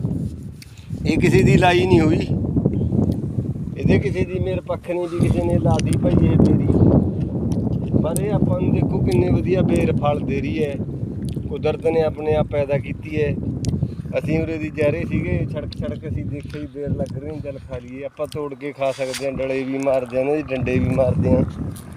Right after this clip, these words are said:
ਪਰ ਇਹ ਕਦੇ ਨਹੀਂ ਕਹਿੰਦੀਆਂ ਵੀ ਸਾਡੇ ਡਲਾ ਨਾ ਮਾਰੋ, ਡੰਡਾ ਨਾ ਮਾਰੋ। ਆਪਾਂ ਫਲ ਤੋੜ ਕੇ ਇਹਨਾਂ ਦੇ ਖਾਂਦੇ ਹਾਂ। ਪਰ ਇੱਕ ਧਾਰਨਾ ਬਣੀ ਹੋਈ ਹੈ, ਤੁਹਾਡੇ ਤੋਂ ਇੱਕ ਕੁਐਸਚਨ ਪੁੱਛਣਾ ਚਾਹੁੰਦੇ ਹਾਂ, ਕੁਮੈਂਟ ਕਰਕੇ ਦੱਸਿਓ। ਇੱਧਰਲੀ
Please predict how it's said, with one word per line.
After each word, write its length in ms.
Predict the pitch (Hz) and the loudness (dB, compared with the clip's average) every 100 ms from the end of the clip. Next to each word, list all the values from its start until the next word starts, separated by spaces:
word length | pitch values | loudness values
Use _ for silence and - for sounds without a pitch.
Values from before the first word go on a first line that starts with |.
| - - | -16 -2
ਪਰ 140 | 139 151 | 4 4
ਇਹ 100 | 180 | 4
ਕਦੇ 320 | 185 165 175 | 2 2 2
ਨਹੀਂ 160 | 170 156 | 4 6
ਕਹਿੰਦੀਆਂ 400 | 170 - 170 175 | 6 4 2 0
ਵੀ 120 | 170 | -2
ਸਾਡੇ 280 | 160 147 151 | -4 -6 -8
ਡਲਾ 340 | 147 147 147 | -2 0 0
ਨਾ 120 | 147 | -2
ਮਾਰੋ, 260 | 143 143 143 | -4 -6 -6
ਡੰਡਾ 380 | 135 135 135 135 | -12 -12 -10 -8
ਨਾ 120 | 135 | -10
ਮਾਰੋ। 320 | 135 131 135 - - - - - - - 127 | -10 -12 -14 -14 -14 -12 -12 -14 -16 -12 -8
ਆਪਾਂ 300 | 135 156 151 | -4 -2 0
ਫਲ 220 | 147 147 | 0 -2
ਤੋੜ 300 | 156 156 147 | -4 -6 -4
ਕੇ 120 | 143 | -2
ਇਹਨਾਂ 160 | 156 165 | 0 -2
ਦੇ 120 | 165 | -4
ਖਾਂਦੇ 380 | 127 120 117 104 | -4 -2 -2 -4
ਹਾਂ। 100 | 101 - - - - - - - - _ _ - - - - | -10 -16 -18 -20 -18 -16 -14 -16 -16 _ _ -14 -14 -14 -4
ਪਰ 120 | 151 | 0
ਇੱਕ 300 | 185 - 208 202 | 0 0 -2 2
ਧਾਰਨਾ 400 | 226 208 208 208 | 4 6 6 4
ਬਣੀ 260 | 196 196 190 | 4 2 2
ਹੋਈ 100 | 190 | 0
ਹੈ, 60 | |
ਤੁਹਾਡੇ 260 | 180 185 175 | -2 -6 -4
ਤੋਂ 140 | 180 | -4
ਇੱਕ 80 | 196 | -4
ਕੁਐਸਚਨ 440 | 196 185 - 180 | -4 -4 -2 -4
ਪੁੱਛਣਾ 420 | 170 175 170 180 175 | -4 -6 0 0 2
ਚਾਹੁੰਦੇ 340 | 165 160 180 | 2 2 2
ਹਾਂ, 240 | 185 185 | 4 2
ਕੁਮੈਂਟ 400 | 180 170 175 165 | 0 0 2 0
ਕਰਕੇ 360 | 165 170 - 170 | -2 -2 -2 -2
ਦੱਸਿਓ। 520 | 156 - 147 156 170 - - | -2 -2 -2 -2 -2 -8 -16
ਇੱਧਰਲੀ 420 | - 131 151 165 | -12 -10 -8 -10